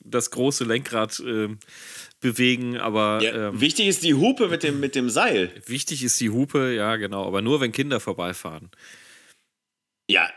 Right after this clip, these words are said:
Speaker 2: <laughs> so mit dieser,
Speaker 1: Genau.
Speaker 2: mit dieser, diese Riesenhupe, das ist der absolute Wahnsinn. Klingt wie, klingt wie ein Kreuzfahrtschiff
Speaker 1: Ja,
Speaker 2: irgendwie, wenn man
Speaker 1: jede,
Speaker 2: drüber
Speaker 1: jeder
Speaker 2: spricht.
Speaker 1: Truck hat das, glaub ich, äh, das, das gehört, glaub ich, zur Grundausstattung.
Speaker 2: Ich glaub auch, anders, anders kann so ein Truck auch nicht funktionieren. Ähm,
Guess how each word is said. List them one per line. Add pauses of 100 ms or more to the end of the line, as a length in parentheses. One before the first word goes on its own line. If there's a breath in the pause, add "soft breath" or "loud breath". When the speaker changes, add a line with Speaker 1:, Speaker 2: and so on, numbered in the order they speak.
(120)
Speaker 2:
<laughs>
so
mit
dieser,
Speaker 1:
Genau.
Speaker 2:
mit
dieser,
diese
Riesenhupe,
das
ist
der
absolute
Wahnsinn.
Klingt
wie,
klingt
wie
ein
Kreuzfahrtschiff
Speaker 1:
Ja,
Speaker 2:
irgendwie,
wenn
man
Speaker 1:
jede,
Speaker 2:
drüber
Speaker 1:
jeder (100)
Speaker 2:
spricht.
Speaker 1:
Truck
hat
das,
glaub
ich,
äh,
das,
das
gehört,
glaub
ich,
zur
Grundausstattung. (800)
Speaker 2:
Ich
glaub
auch,
anders, (220)
anders
kann
so
ein
Truck
auch
nicht
funktionieren. (600 soft breath)
Ähm,